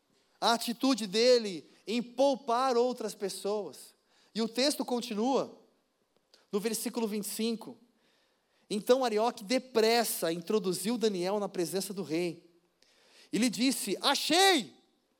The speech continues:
um dentre os filhos dos cativos de Judá, o qual fará saber ao rei a interpretação." Respondeu o rei a Daniel, cujo nome era Beltesazar,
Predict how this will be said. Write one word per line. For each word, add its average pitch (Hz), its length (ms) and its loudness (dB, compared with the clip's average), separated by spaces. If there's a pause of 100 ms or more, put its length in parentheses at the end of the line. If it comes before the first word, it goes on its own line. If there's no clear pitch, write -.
(140)
um 294 260 6
dentre 247 420 2
os 214 160 -4
filhos 254 500 0
dos 208 200 -6
cativos 226 680 -4
de 202 100 -6
Judá, 180 580 0 (760)
o 220 120 2
qual 294 340 6
fará 269 460 4
saber 226 520 2
ao 214 120 4
rei 240 540 2
a 190 120 -2
interpretação." 175 1040 -6 (1120)
Respondeu 240 640 4
o - 20 2
rei 226 240 4
a 220 40 4
Daniel, 180 600 0
cujo 190 260 -2
nome 226 440 0
era 190 220 -2
Beltesazar, 170 880 -4